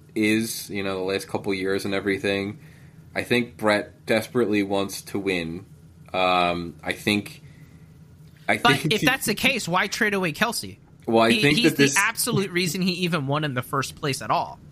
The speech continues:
Speaker 1: I think that this time that he's taken between trading Kelce and doing anything else, I think maybe it's his grieving period.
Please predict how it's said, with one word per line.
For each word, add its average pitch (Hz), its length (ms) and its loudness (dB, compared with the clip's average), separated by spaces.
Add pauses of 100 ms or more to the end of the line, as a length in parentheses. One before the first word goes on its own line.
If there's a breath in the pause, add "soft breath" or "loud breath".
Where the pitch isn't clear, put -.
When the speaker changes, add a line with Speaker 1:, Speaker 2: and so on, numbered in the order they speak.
(100)
Speaker 1:
I 117 140 0
think 123 200 2
that 123 160 -8
this 123 180 0
time 107 420 2
that 101 120 -2
he's 104 220 -6
taken 98 400 -2
between 98 340 -8
trading 101 380 -2
Kelce 92 500 -2
and 85 120 -6
doing 92 280 -2
anything 90 380 -2
else, 80 240 -4
I 90 60 -2
think 98 220 -2
maybe 95 320 0
it's 90 160 -4
his 90 120 -2
grieving 82 400 -2
period. - 420 -6